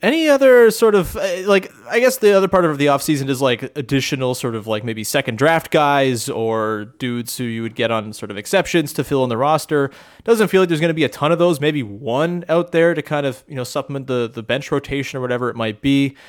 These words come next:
Is there someone out there who you've kinda got your eyes on as like, "Oh, yeah, they should take a swing on that guy to potentially fill in the lineup here"?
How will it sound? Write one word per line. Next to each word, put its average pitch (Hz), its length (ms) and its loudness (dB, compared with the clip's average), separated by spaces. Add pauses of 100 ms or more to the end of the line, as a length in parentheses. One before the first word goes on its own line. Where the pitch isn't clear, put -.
(400)
Is 135 180 -2
there 143 480 4
someone 156 320 0
out 143 160 2
there 135 280 2
who 127 100 -2
you've 123 240 -6
kinda 120 200 -2
got 117 120 -2
your 113 120 -2
eyes 110 280 -4
on 107 180 -6
as 107 140 -10
like, 120 100 -4
"Oh, 160 140 2
yeah, 143 160 2
they 147 100 0
should - 160 -10
take 139 160 -4
a 117 80 -6
swing 117 320 -8
on 101 120 -10
that 101 200 -6
guy 98 220 -6
to - 120 -18
potentially 104 440 -12
fill 104 180 -12
in 98 80 -10
the 98 60 -14
lineup 95 280 -12
here"? - 200 -16